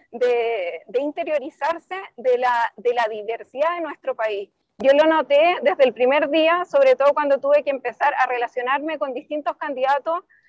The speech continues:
eh, eh, no, no del pueblo Rapanui, se entiende, sino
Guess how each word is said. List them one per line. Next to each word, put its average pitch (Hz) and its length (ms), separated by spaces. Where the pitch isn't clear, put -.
eh, 226 760
eh, 196 500
no, 262 320
no 262 160
del 277 160
pueblo 254 260
Rapanui, 247 440
se 339 80
entiende, 277 360
sino 262 220